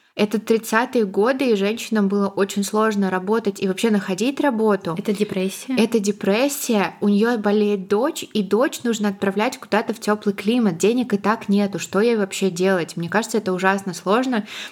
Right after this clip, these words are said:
Speaker 1: и ужасно тяжело выносить это в одиночку. Но Фиби смогла, и она отправила Элизабет провести зиму в Майами,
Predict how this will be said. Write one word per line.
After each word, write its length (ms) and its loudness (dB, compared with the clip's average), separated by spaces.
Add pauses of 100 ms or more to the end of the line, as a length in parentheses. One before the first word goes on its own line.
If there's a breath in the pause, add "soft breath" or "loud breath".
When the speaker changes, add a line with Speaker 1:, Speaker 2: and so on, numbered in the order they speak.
(100)
Speaker 1:
и 60 2
ужасно 340 2
тяжело 280 2
выносить 440 0
это 160 -2
в 20 0
одиночку. 720 -2
Но 80 4
Фиби 280 0
смогла, 540 2
и 120 -4
она 220 0
отправила 460 0
Элизабет 600 0
провести 480 -2
зиму 340 2
в 60 -10
Майами, 760 -2